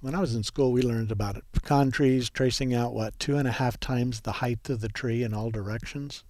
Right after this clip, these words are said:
that actually the roots. Uh, now, when you get out past the drip line, the concentration of roots in any given area of soil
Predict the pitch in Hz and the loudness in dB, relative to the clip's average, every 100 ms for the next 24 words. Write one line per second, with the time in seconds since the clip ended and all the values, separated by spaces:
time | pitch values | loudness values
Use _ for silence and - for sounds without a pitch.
0 | - 104 - 104 113 - 135 117 101 104 | -8 -8 -4 -4 -4 -4 -2 -2 -2 -4
1 | 117 151 - - - - - - - 107 | -4 -6 -12 -14 -16 -16 -18 -16 -8 -6
2 | 120 131 127 123 139 170 208 240 190 - | -2 0 0 2 2 2 4 6 6 6
3 | - 147 170 - - 117 120 120 110 110 | 2 4 4 4 0 2 2 2 0 0
4 | 113 - - 117 113 113 - 180 175 143 | -2 -6 -8 -4 -2 -2 0 0 0 -2
5 | 120 170 151 - 107 101 139 175 104 107 | 0 0 0 -2 -2 -2 2 2 2 -2
6 | - 110 127 117 117 117 117 110 104 92 | -6 -2 -2 -2 0 0 0 -2 -2 -4
7 | 87 - 143 107 | -6 -2 0 0